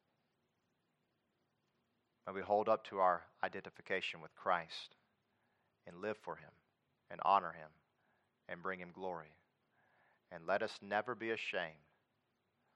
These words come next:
Let us never be ashamed. Were you ashamed that day when you were baptized in public in front of all those people? You weren't ashamed that day, or else you wouldn't have done it.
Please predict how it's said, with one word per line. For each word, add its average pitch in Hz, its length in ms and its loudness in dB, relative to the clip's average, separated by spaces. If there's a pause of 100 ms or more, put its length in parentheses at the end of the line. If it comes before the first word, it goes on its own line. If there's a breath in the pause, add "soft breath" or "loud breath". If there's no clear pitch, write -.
(220)
Let 90 140 -2
us 85 160 -12
never 95 300 0
be 101 160 -4
ashamed. 80 440 -4 (1300)
Were 98 100 -4
you 113 160 2
ashamed 131 400 4
that 123 160 6
day 127 200 8
when 127 140 -2
you 117 120 0
were 117 120 6
baptized 120 540 8
in 107 60 -12
public 120 340 2
in 110 80 -8
front 117 200 2
of 113 100 0
all 113 140 6
those 113 180 -4
people? 123 420 -8 (1600)
You 95 160 -8
weren't 104 140 2
ashamed 95 340 0
that 85 140 2
day, 82 240 -4 (2000)
or 92 80 2
else 95 240 4
you 90 80 -10
wouldn't 92 140 -4
have 98 80 -6
done 98 200 -2
it. 82 80 -14